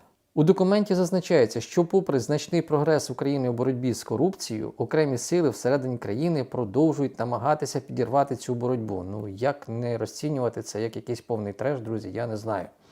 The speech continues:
У звіті також згадується кримінальне переслідування детективів набу з боку С Б У та Д Б Р, яке, на думку Є С, Європейського Союзу, набуло системного характеру. Ну, тепер підключився і Офіс Генерального прокурора.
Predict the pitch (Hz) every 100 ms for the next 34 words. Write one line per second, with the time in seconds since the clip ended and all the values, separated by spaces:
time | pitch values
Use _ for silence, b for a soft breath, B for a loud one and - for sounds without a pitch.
0 | B B B B - 117 143 151 131 160
1 | 139 113 113 139 120 117 - 110 123 120
2 | 120 110 101 117 110 - 113 101 101 101
3 | 110 110 - 113 104 107 107 139 185 107
4 | 98 113 - - 107 101 107 160 160 110
5 | 110 101 117 165 160 B B B B 110
6 | - 165 120 113 113 117 110 - 98 101
7 | 147 202 - - 117 139 135 131 - 120
8 | - 131 120 110 104 95 147 170 104 -
9 | 127 131 - 110 90 - 92 98 b b
10 | b 165 214 - 143 147 127 - 107 -
11 | 127 - 117 - 113 123 131 120 107 98
12 | 98 110 110 107 - 123 127 113 95 -